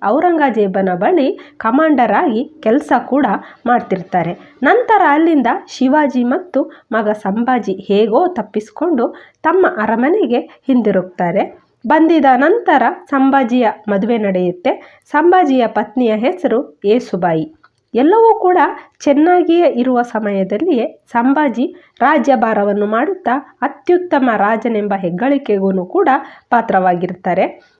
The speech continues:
ಇಂತಹ ಸಂದರ್ಭದಲ್ಲಿಯೇ ಸಂಭಾಜಿಯ ಜೊತೆಗಿದ್ದಂತಹ ಕೆಲ ನಾಡದ್ರೋಹಿಗಳು ಮೊಘಲರ ಜೊತೆಗೂಡಿ ಸಂಭಾಜಿಯನ್ನು ಬಂಧಿಸುವಲ್ಲಿ ಯಶಸ್ವಿಯಾಗ್ತಾರೆ.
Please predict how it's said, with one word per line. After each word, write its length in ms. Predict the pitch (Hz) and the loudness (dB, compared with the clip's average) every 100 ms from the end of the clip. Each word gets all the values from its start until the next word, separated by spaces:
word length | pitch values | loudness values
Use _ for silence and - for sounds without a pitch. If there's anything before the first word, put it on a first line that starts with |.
| _ _ - | _ _ 0
ಇಂತಹ 500 | 285 311 359 370 370 392 339 | 2 2 0 0 0 0 0
ಸಂದರ್ಭದಲ್ಲಿಯೇ 880 | 254 254 240 254 262 349 269 220 381 - - | 2 2 2 0 2 2 2 0 -2 -8 -4
ಸಂಭಾಜಿಯ 640 | 269 285 349 349 311 339 | 0 4 4 4 4 2
ಜೊತೆಗಿದ್ದಂತಹ 880 | 302 240 269 269 240 233 240 247 240 370 311 - | 0 -2 -2 -2 -2 -2 -2 -4 -2 -2 -2 -2
ಕೆಲ 180 | 247 254 | -2 -2
ನಾಡದ್ರೋಹಿಗಳು 1080 | 214 196 302 311 233 220 240 247 277 330 349 - - - | -2 -4 -2 -2 -2 -2 -2 -2 0 0 -2 -8 -10 -2
ಮೊಘಲರ 440 | 330 403 370 269 233 | 2 4 4 2 0
ಜೊತೆಗೂಡಿ 560 | 214 220 214 392 277 294 - - _ - | -4 -2 0 0 0 -2 -6 -20 _ -2
ಸಂಭಾಜಿಯನ್ನು 760 | 277 294 294 240 285 294 254 - 233 | 2 2 2 2 0 0 0 -4 -2
ಬಂಧಿಸುವಲ್ಲಿ 760 | 254 285 302 302 233 254 330 359 | 2 2 2 -2 -4 -2 -2 -2
ಯಶಸ್ವಿಯಾಗ್ತಾರೆ. 960 | 196 - 240 247 196 190 185 - 165 | -8 -4 -4 -2 -2 -2 -2 -4 -2